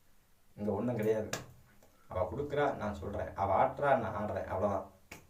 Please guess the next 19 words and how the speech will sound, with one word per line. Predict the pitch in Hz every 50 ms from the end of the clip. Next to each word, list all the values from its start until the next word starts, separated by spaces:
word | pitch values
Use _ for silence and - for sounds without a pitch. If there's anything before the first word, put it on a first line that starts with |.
| -
சரிங்களா? | - 113 110 107 - 92 - - - - - - - - - - - - 123
அப்போ | 123 123 143 151 185 208 220 - - - - - - - - -
ஏன்னா | 160 180 202 190
அந்த | 170 - 147
கலையை | 151 190 214 214
கத்து | 190 170 196 202
கொடுத்தது | 180 175 170 175 170 143
அவள் | 147 151 147 - 110
தானே. | 104 - - - - - - - - - - - - - - - - - 151
ஒண்ணுமே | - 170 170 175 170 156
இல்லாத | 143 151 147 143 139
என்ன | 143 143
வந்து | 143 143 143 151
இந்த | 147 143 139
ஒரு | 123 120
ஜோதிடரை | 135 147 147 147 147 139 127
உருவாக்கி | 135 135 143 - - 127
விட்டுருக்கிறா, | 131 120 - - 135 147 147 - 156
நாளைக்கு | 165 185 - - -